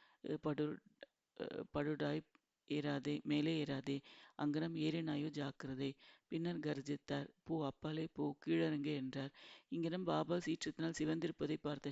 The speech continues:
ஷாமா பெரிதும் குழப்பமடைந்து ஏமாற்றம் அடைந்தார். அவர் மசூதியை தமது வீடு என்றும் சாய்பாபாவை தமது ஒரே அடைக்கலம் என்றும் எண்ணியிருந்தார். ஆனால் இங்கனம் விரட்டப்பட்டால் அவர் எங்கே செல்வார்?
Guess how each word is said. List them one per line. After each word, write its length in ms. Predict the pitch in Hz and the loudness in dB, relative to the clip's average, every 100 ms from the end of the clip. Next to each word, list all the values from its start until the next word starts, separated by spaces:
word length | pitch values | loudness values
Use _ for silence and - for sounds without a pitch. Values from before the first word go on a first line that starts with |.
| 139 | -2
ஷாமா 220 | 135 147 | 0 2
பெரிதும் 460 | 156 147 139 160 156 | 2 0 2 0 0
குழப்பமடைந்து 560 | 143 147 147 135 131 | -2 0 0 0 2
ஏமாற்றம் 560 | 147 135 139 135 - 147 | 2 2 2 -2 -2 -2
அடைந்தார். 460 | 131 127 135 131 - - - - | 0 -2 -2 -2 -6 -18 -18 -6
அவர் 220 | 160 147 | 0 2
மசூதியை 420 | 139 131 151 165 | 2 2 4 4
தமது 320 | 175 156 143 131 | 4 2 2 2
வீடு 260 | 143 147 | 2 4
என்றும் 340 | 151 139 143 160 | 2 0 -2 -4
சாய்பாபாவை 500 | 147 143 151 151 156 | -2 -2 0 0 0
தமது 320 | 156 151 143 139 | -2 -2 0 2
ஒரே 240 | 139 160 | 2 2
அடைக்கலம் 400 | 147 139 - 147 | 0 -2 -2 -2
என்றும் 300 | 135 131 139 | 0 -2 -2
எண்ணியிருந்தார். 640 | 143 135 135 - 139 135 - - - - - | 0 0 0 -2 -2 -4 -6 -18 -18 -16 -4
ஆனால் 240 | 165 170 | -2 0
இங்கனம் 400 | 165 151 160 170 | 0 2 2 2
விரட்டப்பட்டால் 640 | 160 156 165 156 151 151 | 0 0 -2 -2 0 0
அவர் 180 | 147 139 | 2 2
எங்கே 300 | 139 143 156 | 2 0 0
செல்வார்? 480 | 156 143 135 139 | 0 0 -2 -2